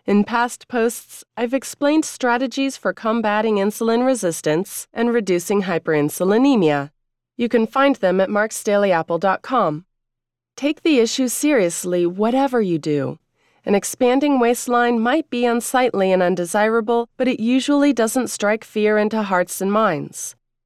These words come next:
You know what does and what should? Developing a cancer you didn't have to develop and dying earlier than you should have. Seeing your sanity and identity slip away as your helpless family members watch in vain.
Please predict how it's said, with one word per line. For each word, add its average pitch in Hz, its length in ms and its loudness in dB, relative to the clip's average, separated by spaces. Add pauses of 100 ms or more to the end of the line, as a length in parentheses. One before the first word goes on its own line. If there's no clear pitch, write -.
(160)
You 214 120 0
know 233 160 4
what 254 240 -2
does 220 560 -2
and 208 200 -2
what 190 180 -2
should? 214 480 -4 (500)
Developing 247 600 2
a 262 60 2
cancer 220 500 -2
you 190 220 -2
didn't 214 340 -2
have 208 360 -2
to 220 100 -4
develop 175 600 0
and 160 220 -4
dying 190 380 0
earlier 185 400 2
than 185 180 0
you 175 100 2
should 165 280 -2
have. 143 480 -6 (580)
Seeing 208 480 4
your 190 140 4
sanity 220 640 2
and 220 100 2
identity 196 720 -2
slip 185 460 -2
away 190 420 2
as 165 220 -2
your 165 80 -2
helpless 202 520 -2
family 226 400 0
members 160 440 0
watch 180 340 -2
in 185 160 0
vain. 160 460 0